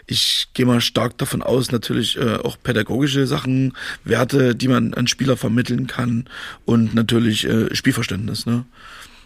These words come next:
Das ist natürlich sehr, sehr wichtig. Man muss dazu sagen, noch ist es kein wichtiger Bestandteil, ähm, al-, um als Coach oder, äh, als Trainer in professionellen Gaming-Organisationen arbeiten zu können.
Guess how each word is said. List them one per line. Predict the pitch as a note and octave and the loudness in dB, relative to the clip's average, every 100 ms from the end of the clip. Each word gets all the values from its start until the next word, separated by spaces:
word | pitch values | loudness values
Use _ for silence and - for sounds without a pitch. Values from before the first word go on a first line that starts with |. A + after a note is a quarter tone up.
| - | -6
Das | B2+ A2+ | -4 -2
ist | |
natürlich | G#2+ A#2 A2 | 0 0 0
sehr, | A2+ A2 | -2 -2
sehr | G#2 | -2
wichtig. | A#2 C#3 C#3 - - - | -2 -2 -2 -6 -12 -4
Man | - B2+ | 0 2
muss | D3+ | 2
dazu | C#3 - | 2 0
sagen, | D3 C#3 B2+ - | 2 2 2 2
noch | C3 C#3+ - | 0 0 0
ist | B2 | -2
es | A#2 - - - | -2 -4 -4 -6
kein | - B2 A#2 A2+ | 0 2 2 2
wichtiger | A#2+ - B2+ | -2 -2 -4
Bestandteil, | A2+ - G#2+ B2 - D3 D#3 A#3 - - - - | -4 -4 -2 -2 0 2 2 0 -8 -18 -10 0
ähm, | B2+ A#2+ A#2+ - - - - - - | 4 4 4 0 -12 -12 -12 -6 0
al-, | A#2 | 0
um | - A#2+ A#2 - | 2 2 0 -2
als | A2+ - | -2 -2
Coach | - B2 - - | 2 2 2 0
oder, | B2 A#2+ A#2 A#2 - B2 | 0 2 2 0 0 0
äh, | C3 | 0
als | A#2 - | -2 -2
Trainer | G#2 A#2 A#2 G#2+ A#2 | 0 2 2 0 0
in | G#2+ A2 - - | 0 -2 -6 -8
professionellen | - B2+ A#2 B2 A2+ | 0 2 2 2 2
Gaming-Organisationen | A#2 A#2+ - A#2+ A2 B2+ A#2 - - | 2 0 0 -2 -2 -2 -2 -4 -2
arbeiten | A#2+ B2+ - | 0 0 0
zu | - - | -4 -6
können. | - - A2+ E3 F3 | -6 -2 2 2 0